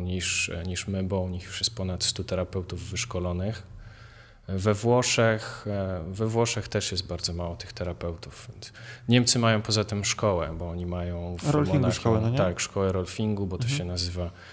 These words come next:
Speaker 1: e, skrót jest era, nie, nie rozwinę go, bo
Speaker 2: Mhm.
Speaker 1: nie pamiętam, ale,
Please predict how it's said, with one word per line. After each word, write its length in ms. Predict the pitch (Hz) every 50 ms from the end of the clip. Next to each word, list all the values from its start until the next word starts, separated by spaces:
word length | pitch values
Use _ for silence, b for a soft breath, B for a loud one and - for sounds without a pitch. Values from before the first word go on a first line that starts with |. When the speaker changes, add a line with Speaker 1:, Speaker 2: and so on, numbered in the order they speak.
| B B B B B B B 98
Speaker 1:
e, 260 | 95 92 92 87 78 64 65 62 65 85 98 B B B B B B B B B - - - - - - - -
skrót 420 | - - - - 135 127 120 -
jest 240 | 113 104 - - - -
era, 300 | 110 104 98 90 85 82
nie, 400 | 85 95 101 98 98 95 92 92
nie 140 | 98 98 98
rozwinę 460 | 98 101 98 98 101 104 98 95 92
go, 80 | 90 95
bo 40 | 87 131
Speaker 2:
Mhm. 160 | 143 170 190
Speaker 1:
nie 60 | 185
pamiętam, 540 | 110 113 135 143 127 - 117 110 107 101 76
ale, 360 | 65 95 95 95 92 95